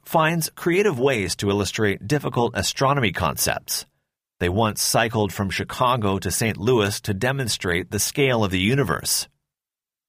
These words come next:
Walkowitz has been working on the new Vera C. Rubin Observatory, a top-of-the-line U S-led facility under construction in Chile, which they expect to be an incredibly useful resource for astrophysics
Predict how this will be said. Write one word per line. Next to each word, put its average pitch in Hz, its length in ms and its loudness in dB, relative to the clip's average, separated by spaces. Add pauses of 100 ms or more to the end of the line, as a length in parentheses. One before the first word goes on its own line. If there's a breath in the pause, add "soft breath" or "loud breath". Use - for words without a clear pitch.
(140)
Walkowitz 87 640 0
has 90 200 -2
been 92 200 -4
working 117 400 0
on 98 120 0
the 95 80 2
new 107 320 2
Vera 131 360 0
C. 147 300 0
Rubin 127 420 2
Observatory, 104 840 0 (340)
a 85 100 -4
top-of-the-line 117 880 0
U 135 220 2
S-led 127 400 0
facility 117 580 0
under 113 220 -2
construction 123 600 -2
in 120 140 -4
Chile, 131 480 0 (380)
which 95 200 -2
they 113 140 4
expect - 500 -2
to 123 80 -4
be 127 140 0
an 120 100 0
incredibly 147 560 0
useful 131 400 0
resource 113 560 0
for - 180 -2
astrophysics 98 1000 -2